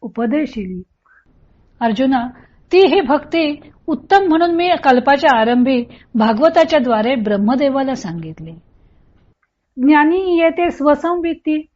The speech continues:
शैव म्हणती शक्ती, आम्ही परमभक्ती आपुली म्हणू." ज्ञानी हिला म्हणजे या चौथ्या भक्तीला स्वसंविती असे म्हणतात, शैव हिला शक्ती म्हणतात आणि आम्ही आपली श्रेष्ठ भक्ती म्हणतो.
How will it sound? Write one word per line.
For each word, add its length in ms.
शैव 280
म्हणती 500
शक्ती, 520
आम्ही 340
परमभक्ती 1000
आपुली 480
म्हणू." 300
ज्ञानी 440
हिला 380
म्हणजे 300
या 120
चौथ्या 320
भक्तीला 540
स्वसंविती 840
असे 240
म्हणतात, 440
शैव 300
हिला 220
शक्ती 360
म्हणतात 480
आणि 220
आम्ही 540
आपली 280
श्रेष्ठ 380
भक्ती 400
म्हणतो. 460